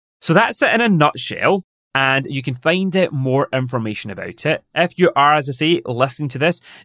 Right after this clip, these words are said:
just at the time that this episode goes live.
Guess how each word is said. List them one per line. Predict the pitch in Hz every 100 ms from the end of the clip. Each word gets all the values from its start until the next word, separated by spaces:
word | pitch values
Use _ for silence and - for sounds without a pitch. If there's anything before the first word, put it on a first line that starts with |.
| 110
just | - 147 156 -
at | 127 131
the | 123
time | 123 123 135 -
that | 113 -
this | 113 -
episode | 113 117 - - 110 107 120
goes | 107 104 -
live. | 113 131 135 135